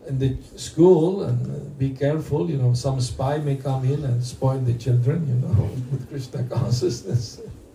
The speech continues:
Uh, and, and Prahlad Maharaj, he will preach to his, uh, classmate, you know. Uh,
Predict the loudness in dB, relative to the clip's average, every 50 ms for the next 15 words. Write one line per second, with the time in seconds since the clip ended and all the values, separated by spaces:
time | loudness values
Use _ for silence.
0 | -20 -20 -20 -20 -20 -20 -20 -20 -20 -20 -20 -16 -12 -12 -10 -10 -12 -14 -16 -18
1 | -20 -20 -20 -20 -20 -20 -20 -12 -6 -2 -2 -2 -2 -4 -6 -6 -4 -2 -2 -4
2 | -4 -8 -4 -2 2 4 4 4 4 4 2 4 4 4 6 6 4 4 2 0
3 | -4 -10 -12 -4 0 2 2 2 2 0 -2 0 2 2 2 2 0 0 0 0
4 | -2 -4 -8 -8 -8 -8 -8 -6 -6 -6 -6 -6 -6 -8 -10 -12 -14 -16 -16 -18
5 | -18 -16 -14 -12 -12 -12 -12 -14 -16 -20 -20 -20 -20 -20 -20 -20 -20 -20 -20 -20
6 | -20 -20 -14 -6 -2 0 0 0 0 -2 -4 -6 -4 -6 -6